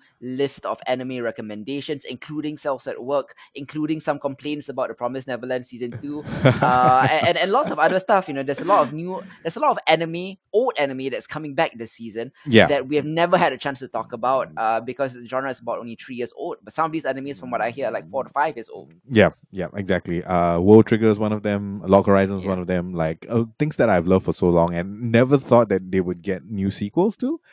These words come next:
Speaker 1: Mm-hmm.
Speaker 2: Uh, but yeah, I would love to kind of just dive in and kind of recommend those, you know. And then if, if you're keen on watching them, you've got a couple of seasons to binge before you,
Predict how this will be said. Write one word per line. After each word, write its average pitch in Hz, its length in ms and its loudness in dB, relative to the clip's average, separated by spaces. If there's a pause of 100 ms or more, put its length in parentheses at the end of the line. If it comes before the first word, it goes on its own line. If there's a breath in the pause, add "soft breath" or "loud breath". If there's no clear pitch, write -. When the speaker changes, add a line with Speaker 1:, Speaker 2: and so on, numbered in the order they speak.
(400 soft breath)
Speaker 1:
Mm-hmm. 151 120 -8
Speaker 2:
Uh, 101 460 4 (140)
but 98 480 0
yeah, 147 180 -2
I 151 120 0
would 143 120 4
love 214 180 0
to 104 180 -4
kind 151 180 0
of 98 80 -4
just 104 220 -2
dive 87 320 2
in 87 140 -2
and 80 140 -4
kind 85 140 -4
of 80 60 -2
recommend 82 440 -4
those, 76 360 -6
you 80 100 -10
know. 78 240 -10
And 85 140 -10
then 85 260 -6
if, 90 140 -8 (160)
if 104 160 -2
you're 82 140 -4
keen 107 200 -4
on 80 100 2
watching 80 340 -4
them, 76 200 -8
you've 90 180 -2
got 87 200 -4
a 78 40 -14
couple 92 380 -4
of 76 80 -8
seasons 82 420 -10
to 82 100 -18
binge 82 400 -10
before 82 280 -4
you, 78 240 -6